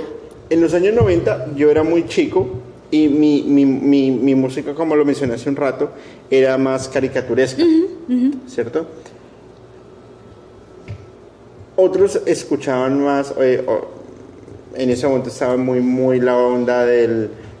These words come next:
Speaker 1: rock en español, estaba hacia, hacia, eh, Latinoamérica,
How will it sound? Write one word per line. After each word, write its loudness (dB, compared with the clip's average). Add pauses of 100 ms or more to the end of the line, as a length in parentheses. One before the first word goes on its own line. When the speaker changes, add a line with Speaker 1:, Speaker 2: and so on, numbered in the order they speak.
(120)
Speaker 1:
rock -2
en -2
español, 2 (300)
estaba -2
hacia, 0 (800)
hacia, -4 (220)
eh, -2 (140)
Latinoamérica, -4